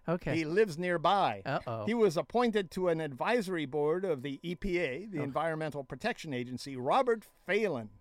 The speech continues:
Speaker 2: once claimed that children's lungs need to breathe irritants so they can be stronger.
Speaker 1: Oh, my good
Speaker 2: Yeah,
Speaker 1: God.
Speaker 2: just suck on that tailpipe, young man.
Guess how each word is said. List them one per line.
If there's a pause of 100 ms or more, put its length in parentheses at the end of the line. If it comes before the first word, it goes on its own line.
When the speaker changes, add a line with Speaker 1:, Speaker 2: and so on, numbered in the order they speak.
(360)
Speaker 2:
once
claimed
that
children's
lungs
need (240)
to
breathe
irritants (200)
so
they
can
be
stronger. (100)
Speaker 1:
Oh,
my (120)
good
Speaker 2:
Yeah,
Speaker 1:
God.
Speaker 2:
just (160)
suck
on
that (140)
tailpipe,
young
man.